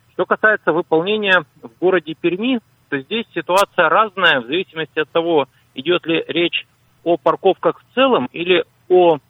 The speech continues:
зоне платной парковки. В зоне платной парковки, где, э, эти места по понятным причинам наиболее востребованы,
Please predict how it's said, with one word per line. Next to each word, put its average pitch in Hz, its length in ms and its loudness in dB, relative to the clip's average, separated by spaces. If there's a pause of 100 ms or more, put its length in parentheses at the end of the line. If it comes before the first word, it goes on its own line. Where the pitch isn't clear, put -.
(560)
зоне 185 400 0
платной 151 380 0
парковки. 120 520 -6 (720)
В 117 200 -12
зоне 240 260 2
платной 202 300 0
парковки, 233 400 -2
где, 156 320 2
э, 135 440 4
эти 143 120 -4
места 165 320 -2
по 135 80 -8
понятным 151 400 -2
причинам 143 420 -4
наиболее 143 380 0
востребованы, 160 720 0